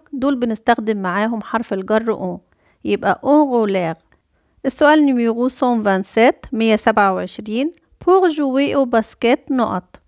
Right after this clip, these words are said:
علشان نلعب كرة السلة بنستخدم إيه؟ أن بالون كرة كبيرة، ولا أون بال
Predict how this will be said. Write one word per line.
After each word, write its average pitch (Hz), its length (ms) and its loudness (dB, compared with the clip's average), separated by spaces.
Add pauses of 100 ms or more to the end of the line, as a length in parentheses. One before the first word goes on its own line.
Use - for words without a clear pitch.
(140)
علشان 220 440 -2
نلعب 247 260 0 (120)
كرة 269 300 -4
السلة 190 580 -2
بنستخدم 208 800 -2
إيه؟ 196 220 -6 (440)
أن 269 240 2
بالون 214 460 0 (200)
كرة 226 240 0
كبيرة، 254 520 -2 (120)
ولا 208 380 0
أون 254 240 0
بال 214 440 2